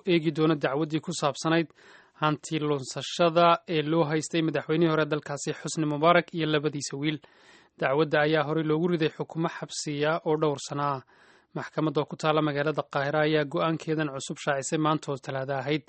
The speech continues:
Tallaabadan ayaa dib u celinaysa kiiska keliya ee ku hadhay dacwadda ka dhanka ah madaxweyne Mubaarak. Maxkamadda darajada hoose ayaa horey xukun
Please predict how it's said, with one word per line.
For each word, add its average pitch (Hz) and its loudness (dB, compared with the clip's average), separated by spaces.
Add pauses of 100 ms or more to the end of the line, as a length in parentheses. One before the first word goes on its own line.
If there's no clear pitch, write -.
(440)
Tallaabadan 143 0
ayaa 151 2
dib 156 -2
u 156 0
celinaysa 151 0 (140)
kiiska - -4
keliya 156 0
ee 151 -2
ku - -6
hadhay 151 0
dacwadda 151 0
ka - -2
dhanka 160 0
ah 147 -2
madaxweyne 151 -2
Mubaarak. 143 4 (540)
Maxkamadda 160 0
darajada 151 2
hoose 143 -4
ayaa 151 4
horey 151 0
xukun 156 -6